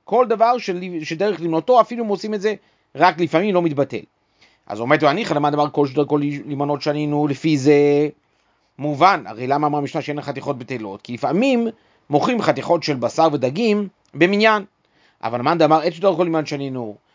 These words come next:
הרי זה לא דבר שדרכו תמיד להימכר במניין. אומרת גמרא, "שאני חתיכה, הואיל וראויה להתכבד בה לפני האורחים." באמת, דינה של חתיכה של בשר או דג טמא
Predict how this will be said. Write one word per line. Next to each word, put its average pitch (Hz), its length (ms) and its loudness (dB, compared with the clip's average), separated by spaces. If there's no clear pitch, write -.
הרי 135 220 -6
זה 147 100 0
לא 185 120 8
דבר 196 220 4
שדרכו 147 560 0
תמיד 151 520 -6
להימכר 139 380 -6
במניין. 117 640 -8
אומרת 151 220 -4
גמרא, 220 180 2
"שאני 196 260 -2
חתיכה, 226 420 0
הואיל 226 280 -2
וראויה 170 520 4
להתכבד 175 580 -4
בה 180 100 -2
לפני 165 280 -10
האורחים." 147 340 -8
באמת, 180 320 0
דינה 175 300 4
של 202 140 -4
חתיכה 156 440 -4
של 151 100 -8
בשר 131 260 -4
או 165 120 -2
דג 143 180 0
טמא 165 280 2